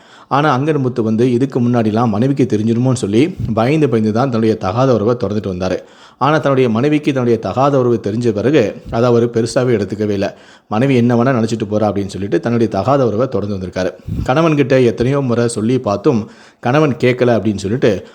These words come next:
பூங்கொடி அங்கன்முத்துடைய கள்ளக்காதலியை தொடர்பு கொண்டு, "என் கணவனோட நீ, நீ பழகக்கூடாது, என் கணவனை நீ அவனோட தனிமையில இருக்கக்கூடாது" அப்படின்னு சொல்லி எச்சரிச்சிருக்காங்க. அதுக்கு அந்த பெண் பூங்கொடி கிட்ட,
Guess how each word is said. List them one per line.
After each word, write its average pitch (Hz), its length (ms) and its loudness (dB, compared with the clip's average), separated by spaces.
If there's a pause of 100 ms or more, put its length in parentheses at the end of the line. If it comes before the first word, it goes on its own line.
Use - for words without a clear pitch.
(220)
பூங்கொடி 143 540 2
அங்கன்முத்துடைய 123 800 0
கள்ளக்காதலியை 123 720 0
தொடர்பு 107 380 -2
கொண்டு, 110 360 0 (220)
"என் 123 160 0
கணவனோட 135 440 0
நீ, 120 100 0
நீ 113 120 0
பழகக்கூடாது, 110 720 0
என் 117 140 -2
கணவனை 127 420 0
நீ 117 160 0
அவனோட 107 560 -2
தனிமையில 127 180 0
இருக்கக்கூடாது" 104 800 -2 (340)
அப்படின்னு 110 220 0
சொல்லி 123 280 2
எச்சரிச்சிருக்காங்க. 95 640 -2 (260)
அதுக்கு 139 420 2
அந்த 139 300 0
பெண் 123 280 0
பூங்கொடி 117 340 0
கிட்ட, 101 460 -2